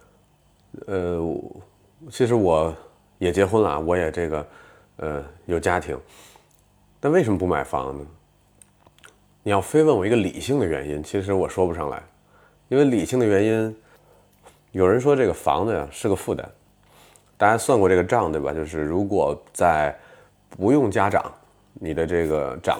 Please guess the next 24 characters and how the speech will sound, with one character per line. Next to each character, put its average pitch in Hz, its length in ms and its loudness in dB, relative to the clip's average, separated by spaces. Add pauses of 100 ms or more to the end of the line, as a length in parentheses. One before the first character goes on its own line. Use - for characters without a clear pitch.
辈 92 240 0 (1040)
资 170 180 2
助 160 160 2
你 92 100 0
的 76 80 -4
情 78 120 -10
况 78 120 -6
下， 76 220 -10 (880)
你 95 140 -6
想 107 120 0
买 107 220 -2
一 87 60 -4
个 95 100 0
北 80 260 -2
京 98 140 0
的 127 80 2
房 67 260 -6
子， 71 120 -16 (640)
还 101 640 0 (720)
大 120 320 -2
概 131 400 -2 (460)
能 98 360 0
满 82 240 0
意， 123 240 0